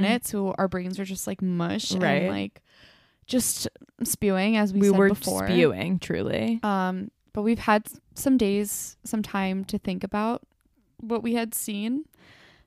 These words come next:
Speaker 2: and let it really marinate in our brain.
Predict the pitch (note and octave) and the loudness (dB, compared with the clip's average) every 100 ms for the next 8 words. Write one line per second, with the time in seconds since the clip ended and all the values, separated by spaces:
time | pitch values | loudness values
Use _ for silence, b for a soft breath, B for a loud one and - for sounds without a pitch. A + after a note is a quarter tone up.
0 | b - A#3 A3+ A3+ A3 A3 - - - | b -2 0 2 2 2 -2 -6 -12 -2
1 | A3+ B3 C4 C4 A3+ G#3 C4 G#3 F#3 F3+ | 2 4 6 6 4 4 4 4 0 -2
2 | - F#3+ F#3+ F#3 G3 G#3+ F#3 G#3 | -2 0 -2 -2 -6 -6 -8 -10